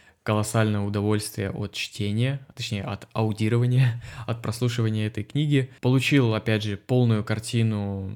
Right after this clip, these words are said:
ну, скажем так, общую картину того, как, э, строилось наше общество, как развивалось человечество в целом. Подчеркнул для себя какие-то маленькие такие вещи, моменты, открыл, э, ну, начал задумываться о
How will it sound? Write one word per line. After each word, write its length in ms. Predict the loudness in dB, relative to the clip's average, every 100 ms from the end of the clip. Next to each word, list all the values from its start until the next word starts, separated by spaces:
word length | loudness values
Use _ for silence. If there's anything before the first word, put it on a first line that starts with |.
| -12 -8
ну, 180 | -8 -8
скажем 280 | -14 -10 -8
так, 160 | -10 -2
общую 360 | 2 2 2 0
картину 440 | -2 -2 -2 0
того, 460 | 0 0 0 -2 -4 -18 -20 _
как, 360 | 0 2 0 -8 -20 -12
э, 200 | -10 -8
строилось 640 | -8 -2 0 0 -2 -6
наше 300 | -6 -6 -4
общество, 640 | 0 0 0 -4 0 0 -2 -6 -20 _
как 220 | -6 -6
развивалось 640 | -6 -2 -2 -2 -4 -8 -14 -10
человечество 640 | -6 0 0 0 -4 -4
в 60 | -4
целом. 420 | -2 0 -2 -6 -4
Подчеркнул 480 | -2 0 0 2 4
для 120 | 4
себя 280 | 2 0 0
какие-то 400 | 0 0 -2 0
маленькие 520 | 0 2 0 -2 -6
такие 360 | -8 -10 -6 -2
вещи, 420 | 2 2 2 0
моменты, 640 | 2 2 2 2 2 0
открыл, 500 | -2 -2 -2 0 0
э, 460 | -2 -4 -6 -6 -6
ну, 160 | -2 0
начал 300 | 2 2 2
задумываться 640 | 0 2 4 2 0 -6 -8
о 460 | -4 -2 0 -2